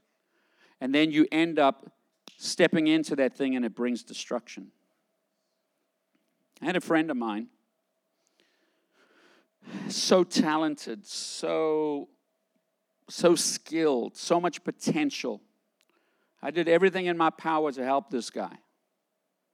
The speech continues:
encourage him. I was always there.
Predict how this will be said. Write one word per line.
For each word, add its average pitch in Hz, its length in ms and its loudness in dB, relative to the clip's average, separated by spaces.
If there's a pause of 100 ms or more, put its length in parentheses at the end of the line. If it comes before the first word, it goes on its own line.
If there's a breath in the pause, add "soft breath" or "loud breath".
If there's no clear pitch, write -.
(640)
encourage 156 600 -2
him. 107 220 -12 (840)
I 113 40 -14
was 113 160 -14
always 151 380 -2
there. 135 320 -6